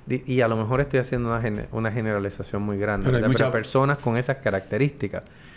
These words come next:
Speaker 1: son muy peligrosas, porque
Speaker 2: Y
Speaker 1: yo creo que se pueden dedicar a trabajar y hacer la vida como mejor les parezca dentro de la ley, pero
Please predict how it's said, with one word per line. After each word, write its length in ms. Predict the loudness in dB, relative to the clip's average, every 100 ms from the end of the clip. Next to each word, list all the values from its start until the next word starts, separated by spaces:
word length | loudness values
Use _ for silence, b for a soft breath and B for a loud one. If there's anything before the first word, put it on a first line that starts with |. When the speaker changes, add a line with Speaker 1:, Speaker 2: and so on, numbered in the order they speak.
| B -4
Speaker 1:
son 200 | -2 0
muy 120 | 0
peligrosas, 580 | 0 2 2 0 -2 -6
porque 180 | 0 2
Speaker 2:
Y 40 |
Speaker 1:
yo 140 | 2 2
creo 160 | 2 2
que 100 | 0
se 120 | 0
pueden 260 | 2 0 2
dedicar 580 | 2 2 2 2 4 2
a 60 |
trabajar 600 | 2 0 2 2 4 4 2
y 60 |
hacer 260 | -2 -2 0
la 140 | 0
vida 260 | 2 2 2
como 220 | 0 -2
mejor 240 | -2 -2
les 140 | -2 -2
parezca 400 | -2 -2 0 0
dentro 320 | 0 -2 -2
de 60 | 0
la 120 | 0
ley, 180 | 0 0
pero 220 | -2 -4